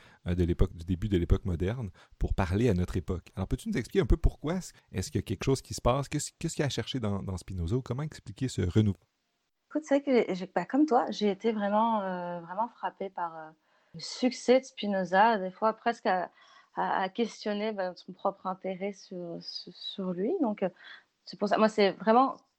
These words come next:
Speaker 2: cette manière-là que j'ai abordé, euh, bah, c'est, c'est, c'est cette histoire du succès, je me suis autant posé cette question que toi. Effectivement, c'est un peu,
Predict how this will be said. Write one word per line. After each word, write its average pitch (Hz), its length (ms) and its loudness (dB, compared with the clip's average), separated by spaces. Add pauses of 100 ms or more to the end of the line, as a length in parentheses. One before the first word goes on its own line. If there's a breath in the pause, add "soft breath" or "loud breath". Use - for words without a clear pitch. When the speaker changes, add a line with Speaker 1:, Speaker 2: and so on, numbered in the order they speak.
(120)
Speaker 2:
cette 202 160 -6
manière-là 202 380 -2
que 202 80 -10
j'ai 190 80 -8
abordé, 180 380 -6
euh, 190 300 -6 (540 soft breath)
bah, 175 140 -6
c'est, 175 200 -12
c'est, - 160 -14
c'est 170 140 -14
cette - 220 -10
histoire 240 300 4
du 226 80 0
succès, 214 300 2
je 240 60 0
me 208 60 0
suis 202 120 0
autant 247 200 4
posé 226 300 0
cette 214 240 -10
question 220 340 -4
que - 200 -14
toi. 202 300 2
Effectivement, 190 480 -8
c'est - 160 -10
un 185 120 -2
peu, 214 360 2